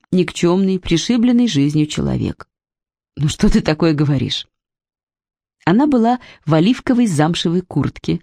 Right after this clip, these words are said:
тонкой бежевой маечке под ней, в светло-кремовых брюках и светлых босоножках для чувствительных ног. Косточки выпирали, но так умело и элегантно облегались ремешками,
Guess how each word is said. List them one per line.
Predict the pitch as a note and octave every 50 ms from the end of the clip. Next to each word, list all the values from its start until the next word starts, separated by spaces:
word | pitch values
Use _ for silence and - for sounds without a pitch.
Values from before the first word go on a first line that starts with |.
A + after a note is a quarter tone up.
| _ - - - - - _ -
тонкой | B3 C4 C#4 C#4+ C#4 - - A3 G3
бежевой | D#3 C#3+ G3+ A#3 G#3 G3 E3+ E3 D#3
маечке | D3 D3 D3 D3 C#3 C3 C3+ - - - - D#3+
под | - - E3+ F3 D#3 E3
ней, | F3 E3+ F3 F3+ F#3 - _ _ - - - - _
в | -
светло-кремовых | - - E3+ F#3 F#3 - F3 E3 E3+ - F3 F#3+ F3+ E3+ D#3+ D3 D3+ B2
брюках | B2 C#3 F3 F3 C#3 - - G#3+ A#3+ - - - - - - _ _ -
и | F#3+
светлых | F3 - F#3+ A3+ D#4+ - D4 D4+ C#4+
босоножках | G#3 A#3 C4 - - A#3+ A3 F#3+ E3 D#3+ D#3 - - - D3 D3+ - - _ _ _ _ _ -
для | D3+ E3+ E3+
чувствительных | E3+ - D#3 - - - C#3 D3+ D3+ - F#3+ F3 D#3 C3+ - - -
ног. | A#2 - - - - _ _ _ _ _ _ _ _ _ _ _ _ _ _ _ _ _ _ _ _ -
Косточки | C4+ C#4+ C#4+ - C4+ A#3 - - - B3
выпирали, | G#3+ A3+ A3+ A#3 - A3 F#3 D#3 C#3 B2+ A#2+ B2 C#3 - _ _ _ _ _ -
но | D3+ D3
так | - D#3 D#3
умело | E3 D#3+ D#3+ D#3+ E3 F#3+ F#3 E3+
и | D#3 D3
элегантно | C#3+ C#3 C#3 C#3 C3 E3 E3+ F3+ E3 D3+ - - C3+ C3 B2+ -
облегались | - C#3+ C3 C#3+ D3+ D3 D#3+ F3 E3 D3 C#3 -
ремешками, | D#3+ D3 D3 D3 D3+ - - - C#4+ D4+ C4 D#3+ -